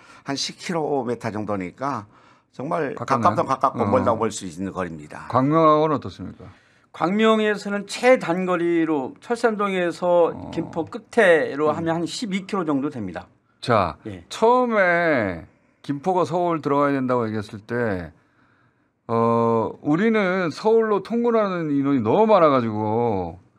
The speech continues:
Speaker 2: 이 서울로 들어가야 된다고 그랬었거든요. 거기서부터 출발해보자면 안양은 얼마나 됩니까?
Speaker 1: 그거 잘못된 통계였죠.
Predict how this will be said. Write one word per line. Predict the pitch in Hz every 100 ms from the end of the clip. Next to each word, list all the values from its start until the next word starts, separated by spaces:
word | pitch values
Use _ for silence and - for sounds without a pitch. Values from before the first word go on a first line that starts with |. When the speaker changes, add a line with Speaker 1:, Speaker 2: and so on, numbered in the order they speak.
| _ _ _ _ _ _ _ _ -
Speaker 2:
이 | 123 120
서울로 | 113 175 156
들어가야 | 127 131 123
된다고 | 113 107 95 87
그랬었거든요. | 82 101 104 98 90 104 190 240 - _ -
거기서부터 | 127 135 127 120
출발해보자면 | 131 127 104 92 90
안양은 | 120 170 185
얼마나 | 135 110 131
됩니까? | 131 98 90 87 82 -
Speaker 1:
그거 | - 165
잘못된 | 139 143 151 139
통계였죠. | 131 123 107 90 - 165 175